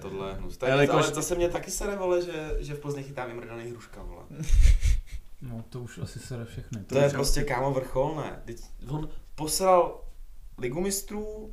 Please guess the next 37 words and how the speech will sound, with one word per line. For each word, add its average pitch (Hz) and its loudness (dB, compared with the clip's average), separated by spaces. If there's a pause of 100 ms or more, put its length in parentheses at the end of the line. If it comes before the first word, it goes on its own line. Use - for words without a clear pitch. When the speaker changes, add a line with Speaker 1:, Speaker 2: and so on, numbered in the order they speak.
(160)
Speaker 1:
hned 151 -2
na 165 0
to 170 -2
posral 139 -2
Evropskou 117 -4
ligu 175 2 (180)
Speaker 2:
Hmm. 123 -10 (520)
Speaker 1:
a - -10
stejně 139 -6
furt 135 -6
chytá. 123 -12 (440)
A 113 -6
je 127 -6
nedotknutelný, 117 -4
vole. 95 -10
Přitom 143 -6
nechytá 208 -4
nějak, 208 -4 (180)
vole, 139 -2
že 135 -6
by, 135 -8
že 135 -6
by 131 -6
byl 127 -4
nějaký 127 -6
bůh. 110 -12 (100)
Speaker 3:
Já 113 -14
třeba 120 -12
vůbec 127 -10
nevím, 120 -8
kde 117 -12
se 123 -14
tam 127 -8
zjevil, 104 -10
jako. - -20 (880)
Speaker 1:
On - -12
přišel, 135 -6